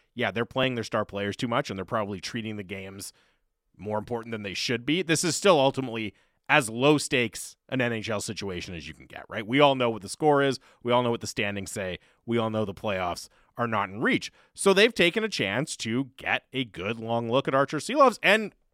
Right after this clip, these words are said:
I think you've gotta be really, really impressed with what he's shown so far. I thought even the fact last night that it was, like, a not scheduled start, and it was kind of like, "Okay, hey,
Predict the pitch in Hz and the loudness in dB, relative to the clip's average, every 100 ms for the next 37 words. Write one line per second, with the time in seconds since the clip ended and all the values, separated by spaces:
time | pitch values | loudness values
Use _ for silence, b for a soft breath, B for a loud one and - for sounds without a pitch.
0 | _ _ - 277 285 233 226 233 123 180 | _ _ -6 -2 2 2 2 0 0 0
1 | 220 208 214 196 139 151 226 - 123 - | 2 2 2 0 2 2 2 -2 -8 0
2 | 147 139 160 - 117 277 190 - 135 240 | 0 0 -4 -2 -2 0 -2 2 2 4
3 | 269 226 214 - 131 156 151 143 - 156 | 2 2 -2 2 2 4 4 4 4 0
4 | 196 107 104 120 104 127 107 b b b | 0 -4 -4 -4 -2 -2 -4 b b b
5 | b - 101 90 143 - 147 147 156 143 | b -10 -6 -2 -2 0 -2 0 -2 -4
6 | - 190 196 - 95 98 131 120 120 120 | 2 4 4 0 -8 -6 -4 -2 -2 0
7 | 254 226 202 214 247 196 | 2 4 4 4 4 2